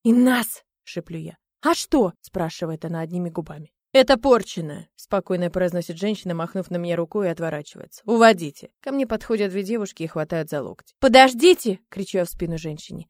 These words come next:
"Как это уводите? Меня ждёт господин Заид! Отец отдал меня ему! Он точно знает, что я должна приехать! Эй, куда вы меня тащите? Стойте же!"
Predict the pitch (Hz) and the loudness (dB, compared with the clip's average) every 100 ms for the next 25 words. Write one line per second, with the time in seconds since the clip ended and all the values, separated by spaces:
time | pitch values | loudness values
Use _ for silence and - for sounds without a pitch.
0 | - 349 349 370 269 247 254 240 254 262 | 2 2 4 2 4 8 8 6 0 0
1 | 226 247 247 240 247 247 - 254 233 262 | 2 4 2 2 0 0 2 2 4 2
2 | 233 277 294 - 208 233 285 - 269 285 | 4 4 2 0 -2 2 0 2 6 8
3 | 320 254 226 208 180 - 302 262 359 - | 8 6 2 0 -2 0 0 2 0 2
4 | 285 254 285 285 - 262 262 254 240 269 | 2 4 4 2 4 4 6 4 4 2
5 | - 294 302 - 196 320 349 - 277 277 | 2 2 4 4 2 2 0 2 4 6
6 | 330 339 349 349 370 359 294 - 240 - | 6 2 0 4 6 6 0 -4 -4 2
7 | 392 403 294 202 165 | 4 4 0 -2 -4